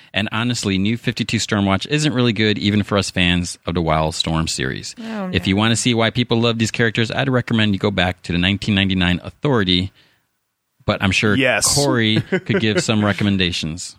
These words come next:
Speaker 3: I, I would recommend the same thing. Like, go back and read the Warren Ellis, Mark Millar, Grant Morrison run on the Authority.
Speaker 1: I started reading Planetary again.
Speaker 3: Planetary is great.
Speaker 1: 'Cause
Speaker 3: You
Speaker 1: I,
Speaker 3: finally
Speaker 1: I,
Speaker 3: finished
Speaker 1: I,
Speaker 3: it.
Speaker 1: I read the first few, and then I re-, read it on the plane
Speaker 3: Yeah.
Speaker 1: on iP-, iPad.
Speaker 3: Volume four finally came out, and it's a great ending.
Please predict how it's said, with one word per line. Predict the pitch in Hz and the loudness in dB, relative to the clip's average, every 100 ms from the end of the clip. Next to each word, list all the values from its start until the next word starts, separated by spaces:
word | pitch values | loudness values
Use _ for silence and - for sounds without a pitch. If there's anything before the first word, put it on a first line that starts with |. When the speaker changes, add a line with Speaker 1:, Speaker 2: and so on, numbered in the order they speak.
| _ | _
Speaker 3:
I, | 113 117 107 | 0 0 0
I | - 117 | -2 -2
would | 127 127 | 0 0
recommend | 123 165 143 143 | 0 2 2 2
the | |
same | - 139 | 2 0
thing. | 139 143 | 2 0
Like, | 117 110 | 0 0
go | 120 | 0
back | 123 | 0
and | 120 | 0
read | 117 120 | -4 -2
the | |
Warren | 110 117 113 | -2 0 -2
Ellis, | 113 117 - | -2 -4 -4
Mark | 113 113 | -4 -4
Millar, | 113 110 110 | -2 -2 -2
Grant | 110 110 107 | 0 -4 -2
Morrison | 110 113 113 110 110 139 _ | 0 0 -2 -6 -10 -14 _
run | 107 110 107 | -2 0 0
on | 107 | 0
the | 107 | -2
Authority. | 110 110 117 101 135 - | -2 -4 -4 -4 -6 -4
Speaker 1:
I | 110 | -2
started | 143 113 | 2 2
reading | 95 | 0
Planetary | 87 98 90 90 85 | 0 0 0 -2 -2
again. | 87 87 - _ _ - | -4 -10 -16 _ _ -4
Speaker 3:
Planetary | 196 170 147 | -2 2 0
is | 117 | 2
great. | 139 180 - | 0 -2 -8
Speaker 1:
'Cause | 131 | -2
Speaker 3:
You | 95 | 2
Speaker 1:
I, | |
Speaker 3:
finally | 143 151 107 | 2 2 2
Speaker 1:
I, | |
Speaker 3:
finished | 196 175 - | 0 0 -4
Speaker 1:
I, | |
Speaker 3:
it. | - | -2
Speaker 1:
I | 104 | 2
read | 113 110 | 2 0
the | |
first | - 110 - - - | 2 2 2 -2 2
few, | 104 95 90 92 | 4 4 2 -2
and | 87 | 0
then | 87 82 - _ _ _ _ _ _ - - | 0 -2 -10 _ _ _ _ _ _ -14 -4
I | 87 | -2
re-, | 85 73 | -2 -4
read | 87 | -2
it | 87 | -2
on | 82 | -4
the | |
plane | - 87 85 85 - | -4 -2 -2 -6 -6
Speaker 3:
Yeah. | 123 147 | 0 0
Speaker 1:
on | 85 | 0
iP-, | - 87 - | -4 -8 -6
iPad. | 85 - 87 | -4 0 2
Speaker 3:
Volume | 127 135 | 4 2
four | 127 143 139 | 2 0 2
finally | 120 127 127 | 2 2 2
came | 120 135 | 2 0
out, | - | 0
and | 110 | -2
it's | |
a | 107 | -6
great | 113 117 | -2 0
ending. | 123 110 120 | 0 0 -6